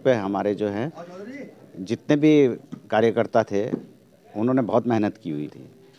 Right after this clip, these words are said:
तो सहसपुर तो हमने पूरा, हमें होप हो चुकी थी कि हम पूरी जीत चुके हैं सीट। और कैंट में भी, कैंट में हमने पहले से ही तैयारियां शुरू कर दी थी। हमने जब यहाँ के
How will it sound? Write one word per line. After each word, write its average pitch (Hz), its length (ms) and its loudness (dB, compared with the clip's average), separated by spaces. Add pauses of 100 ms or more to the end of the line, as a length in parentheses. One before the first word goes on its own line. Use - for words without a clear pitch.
(260)
तो 101 260 -2
सहसपुर 113 500 -2
तो 147 120 -2
हमने 139 500 2 (480)
पूरा, 131 440 4 (300)
हमें 120 140 -4
होप 113 240 0
हो 110 80 2
चुकी 104 260 -6
थी 120 140 -6
कि 131 140 -4
हम 110 300 -6 (260)
पूरी 107 180 -2
जीत 90 220 -4
चुके 95 220 -6
हैं 82 120 -4
सीट। 64 240 -10 (800)
और 101 160 0
कैंट 127 340 0
में 131 180 0
भी, 143 140 0 (680)
कैंट 123 220 2
में 147 140 2
हमने 147 300 2
पहले 127 380 2
से 175 120 2
ही 165 60 6
तैयारियां 135 460 4
शुरू 107 220 -4
कर 101 160 0
दी 98 140 -4
थी। 156 140 -6
हमने 117 320 -4
जब 113 560 -2
यहाँ 101 220 -4
के 117 140 -2